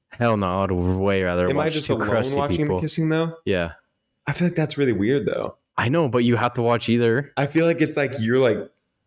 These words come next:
Speaker 2: I don't know, it's just weirder because you're alone. You're like,
Speaker 1: But yeah, but if you're weird
Speaker 2: you
Speaker 1: watching
Speaker 2: know?
Speaker 1: two,
Speaker 2: <laughs>
Speaker 1: but if you're watching a couple do it for five minutes,
Speaker 2: Yeah.
Speaker 1: like, at least you don't know them and they're not your parents.
Speaker 2: I know, but my parents, it's like,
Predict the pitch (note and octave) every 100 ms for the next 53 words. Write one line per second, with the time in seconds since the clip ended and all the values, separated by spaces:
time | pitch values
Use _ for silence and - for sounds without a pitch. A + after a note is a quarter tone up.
0 | - B2 A2+ F#2+ G#2+ G#2+ G#2+ G2+ A2 A#2+
1 | B2 A2+ G#2+ A#2+ A2 G2+ A2 G2 G2 G#2
2 | F#2 F#2 - _ _ _ _ _ _ _
3 | _ _ _ - - D3+ D#3 A2+ A#2+ C#3
4 | B2 C#3+ B2 C3+ C#3+ C3+ A#2 A#2 C3 E3
5 | A#4 F#3 - - - - C3+ F3 F3 E3+
6 | F3 E3 D#3+ B2 - B2+ A2+ F#2 F2 E2+
7 | - F#2 F2+ F2 F2+ F#2 F2 E2+ E2+ F2
8 | G2 E2 E2+ E2 - - _ _ _ _
9 | _ - B2 B2 B2 G#2+ F#2+ G2+ G#2+ F#2
10 | F#2+ F#2+ G2 F#2 F#2 - G2+ E2+ D2+ -
11 | - - - _ _ A#2 B2 A2+ G#2 G#2+
12 | G#2 - G2+ G#2+ B2 C3+ B2+ C3 B2+ -
13 | G#2+ G2